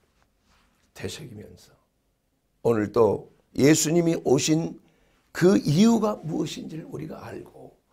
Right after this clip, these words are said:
우리의 마음속에 있는 지체를 십자가에 못 박는 거예요. 곧 음란과 부정과 사욕과 악한 정욕과 탐심.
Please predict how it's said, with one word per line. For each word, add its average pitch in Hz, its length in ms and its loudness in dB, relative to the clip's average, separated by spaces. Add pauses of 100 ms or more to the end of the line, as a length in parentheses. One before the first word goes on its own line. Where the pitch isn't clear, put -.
(320)
우리의 202 380 8
마음속에 151 880 4
있는 127 540 4 (1500)
지체를 190 760 -4 (360)
십자가에 - 680 -6
못 - 260 -12
박는 123 380 -10
거예요. - 180 -20 (920)
곧 - 420 6 (480)
음란과 143 800 -4 (600)
부정과 90 840 -12 (640)
사욕과 - 840 6 (320)
악한 208 580 2
정욕과 175 800 -6
탐심. - 520 -10